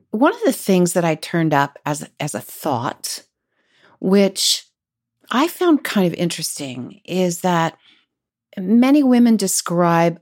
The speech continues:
the over fifty as that they feel invisible. Yet, for women in middle age, like, that category, whatever that category is,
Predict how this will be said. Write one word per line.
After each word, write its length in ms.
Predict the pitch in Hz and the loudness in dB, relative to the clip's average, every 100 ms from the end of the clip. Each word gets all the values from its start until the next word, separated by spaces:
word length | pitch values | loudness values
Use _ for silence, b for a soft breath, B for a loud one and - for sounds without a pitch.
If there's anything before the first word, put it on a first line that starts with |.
| _ | _
the 460 | 151 156 160 147 120 _ | -10 -2 0 2 -2 _
over 260 | 185 170 160 | 0 2 0
fifty 480 | - 180 - 170 151 | -2 -6 -2 0 0
as 200 | 147 - | -2 -4
that 240 | 160 - | -6 0
they 160 | 170 160 | 0 0
feel 320 | - 208 190 | 2 2 2
invisible. 880 | 165 156 143 156 151 143 117 71 _ _ _ _ _ b b b - | 2 0 2 0 -2 -2 -2 -4 _ _ _ _ _ b b b -6
Yet, 640 | 180 214 170 247 - - - _ _ _ - _ | 2 4 4 0 -4 -10 -14 _ _ _ -20 _
for 240 | _ 220 214 | _ 0 4
women 340 | 233 330 440 | 4 4 4
in 160 | 311 208 | 6 6
middle 260 | 190 185 | 4 2
age, 560 | - 170 165 165 - - - | 4 4 2 0 -6 -8 -4
like, 180 | 160 160 | -4 -2
that 200 | 156 - | -4 -4
category, 840 | - 156 151 151 143 131 117 196 | -2 0 0 -2 -4 -2 0 0
whatever 380 | 214 147 143 139 | 0 0 -2 -4
that 160 | 131 - | -6 -8
category 560 | - 131 123 131 123 | -6 -6 -6 -8 -6
is, 400 | 139 123 92 - | -4 -4 -6 -10